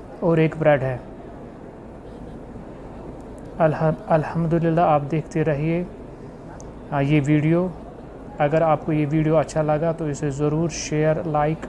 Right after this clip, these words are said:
कमेंट्स करना ना भूलें। आप देखते रहिए आप, आ, ये वीडियो।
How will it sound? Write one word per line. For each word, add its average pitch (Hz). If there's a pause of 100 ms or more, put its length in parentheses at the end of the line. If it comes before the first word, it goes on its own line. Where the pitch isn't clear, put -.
(1080)
कमेंट्स 156 (360)
करना 147
ना 156
भूलें। 170 (3500)
आप 156
देखते 165
रहिए 160
आप, 143
आ, 131 (580)
ये 143
वीडियो। 160